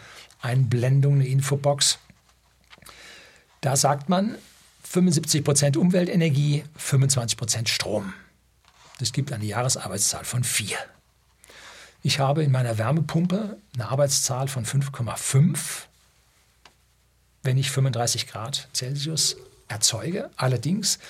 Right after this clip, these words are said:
muss ich die Wasserpumpe, die das Wasser runterpumpt oder von unten hochpumpt und wieder runterlässt und die Reibung überwindet, die Pumpe muss ich betreiben.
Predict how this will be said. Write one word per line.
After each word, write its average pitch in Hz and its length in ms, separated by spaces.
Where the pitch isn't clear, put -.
muss 139 220
ich - 100
die 113 160
Wasserpumpe, 131 640
die 107 120
das 101 180
Wasser 110 220
runterpumpt 143 600
oder 127 220
von 120 160
unten 117 260
hochpumpt 151 560
und 120 120
wieder 110 160
runterlässt 143 580
und 127 120
die 107 60
Reibung 135 400
überwindet, 160 800
die 127 80
Pumpe 160 260
muss 156 160
ich 160 140
betreiben. 180 720